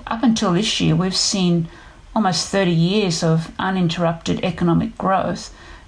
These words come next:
that there is this group that consistently miss out. But, but what we know, though, is that people do move out of, of disadvantage, and the, the, the real, um, value of some of the longitudinal data that we've looked at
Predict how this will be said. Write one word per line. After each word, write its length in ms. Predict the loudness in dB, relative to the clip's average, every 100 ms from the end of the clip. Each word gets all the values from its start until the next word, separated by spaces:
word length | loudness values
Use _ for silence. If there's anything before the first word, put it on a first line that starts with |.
| -4
that 180 | -4
there 180 | -2 0
is 300 | 2 0 0
this 220 | -2 -2
group 520 | -4 -4 0 -2 -2 -6
that 180 | -6 -2
consistently 560 | -2 0 0 0 2
miss 240 | 4 4 2
out. 320 | 2 0 -4 -12 -16 -16 -14 -4
But, 240 | -2 -2 -6 0
but 180 | 0
what 240 | 2 2 4
we 140 | 6
know, 320 | 6 4 2 2
though, 240 | 2 2
is 160 | 0 -2
that 160 | 0
people 220 | 0 2
do 240 | 0 4 4
move 180 | 4 2
out 160 | 0
of, 240 | -2 -4 -6
of 240 | 0 0 0
disadvantage, 840 | -4 -4 -2 0 0 -2 -2 -12 -16 -20 -14 0
and 320 | 2 2 0
the, 140 | -2 -4 -4
the, 240 | -2 -2 -2
the 140 | 0
real, 440 | 4 4 4 2 0
um, 300 | 2 2 2
value 360 | 0 0 0 0
of 100 | 0
some 180 | 0
of 60 | 2
the 60 | 2
longitudinal 720 | 2 2 0 -2 2 2 2
data 300 | 0 0 0
that 160 | 0
we've 180 | 0 0
looked 300 | -2 -4 0
at 260 | 0 0